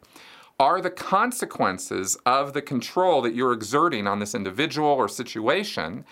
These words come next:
gonna be good consequences in the short, medium, and long term, or are they gonna be bad consequences?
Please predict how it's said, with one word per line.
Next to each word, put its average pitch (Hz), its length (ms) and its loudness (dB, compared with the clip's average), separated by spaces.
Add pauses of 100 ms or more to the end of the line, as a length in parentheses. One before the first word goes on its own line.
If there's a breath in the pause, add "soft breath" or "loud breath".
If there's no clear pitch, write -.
(460 loud breath)
gonna 110 180 0
be 104 140 -4
good 104 360 0
consequences 156 1040 -2
in 107 140 0
the 104 60 0
short, 123 540 0
medium, 123 480 2
and 104 200 -2
long 98 340 2
term, 139 520 -2
or 113 220 2
are 123 60 0
they 117 80 -2
gonna 110 180 -4
be 131 140 -6
bad 175 560 -2
consequences? - 800 -10